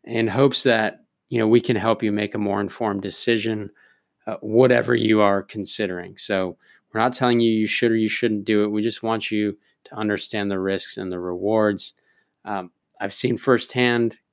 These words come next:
walk-ons walk on, play right away, have great careers, earn scholarships.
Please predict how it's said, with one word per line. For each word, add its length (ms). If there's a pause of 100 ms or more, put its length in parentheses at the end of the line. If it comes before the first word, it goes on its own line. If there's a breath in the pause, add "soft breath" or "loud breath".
walk-ons 760 (800)
walk 320
on, 480 (560)
play 260
right 240
away, 560
have 220
great 300
careers, 680
earn 220
scholarships. 840